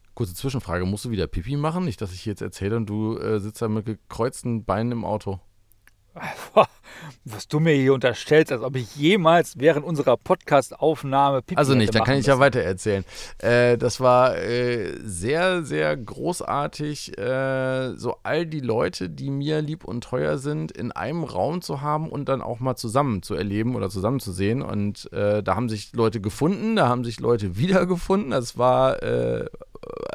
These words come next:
Speaker 1: sehr, sehr, sehr, sehr cool im, im Nachhinein. Äh, der Witz war, dass, äh, also der, der, der Club ist, äh, quasi gegenüber von dem Geburtshaus von meiner Mutter, wo halt auch, äh, mein,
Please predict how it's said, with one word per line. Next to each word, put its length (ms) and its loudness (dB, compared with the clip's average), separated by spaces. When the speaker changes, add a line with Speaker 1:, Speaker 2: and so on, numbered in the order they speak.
Speaker 1:
sehr, 320 0
sehr, 320 2
sehr, 160 2
sehr 140 -2
cool 140 2
im, 340 -2
im 220 -8
Nachhinein. 680 -4
Äh, 320 4
der 240 4
Witz 240 -2
war, 380 2
dass, 340 2
äh, 120 0
also 260 0
der, 420 2
der, 300 -2
der 180 -4
Club 380 -4
ist, 260 -6
äh, 840 -2
quasi 560 -2
gegenüber 720 0
von 180 -4
dem 140 -4
Geburtshaus 460 -4
von 140 -8
meiner 200 -2
Mutter, 420 -4
wo 260 0
halt 200 -2
auch, 380 -4
äh, 280 -2
mein, 600 -4